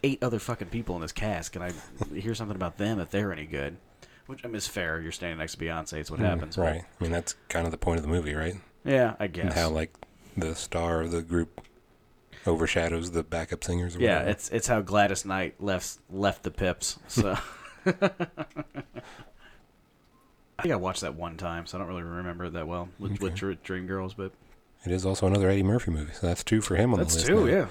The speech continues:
Speaker 1: Eddie Murphy loves musicals.
Speaker 2: I guess so.
Speaker 1: And transsexual prostitutes.
Speaker 2: Mm. Coincidence?
Speaker 1: Mm. <laughs> Uh, number twenty-five, The Muppets Take Manhattan.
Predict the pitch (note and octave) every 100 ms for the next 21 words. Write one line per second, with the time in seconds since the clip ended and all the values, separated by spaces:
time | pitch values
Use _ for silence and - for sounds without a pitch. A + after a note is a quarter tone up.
0 | - - - A2 D3 A#2 F#2+ F2+ F2+ F#2
1 | G#2 F#2 F2 F2+ F#2 - - - G2 -
2 | G2 G#2 - A2 A#2+ A#2 A2+ G2+ G2+ F#2
3 | F#2 E2 D2+ C2+ - - - F#2 E2 D#2+
4 | D#2+ D#2 C#2+ - - _ - - - -
5 | - _ _ _ - - - _ - _
6 | - D#2+ E2+ - G2 - - - G2+ G#2
7 | A#2 G#3+ C#4+ - E3 - - - - -
8 | - - - - - - A2 A2 G#2+ C3
9 | A#2 - C3 G2+ B2+ B2+ F#2+ F2+ F#2+ A2
10 | C3+ F3+ - A#2 C3 A#2+ A2+ G#2 D#2+ -